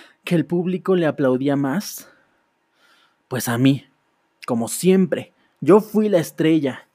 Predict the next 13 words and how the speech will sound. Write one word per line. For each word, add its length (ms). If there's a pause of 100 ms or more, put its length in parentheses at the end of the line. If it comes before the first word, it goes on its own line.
(1900)
Llegó 440
el 180
último 420
día 300
de 100
clases. 680 (1800)
Hicieron 580
la 100
ceremonia 600
de 80
entrega 360
de 80
certificados 1080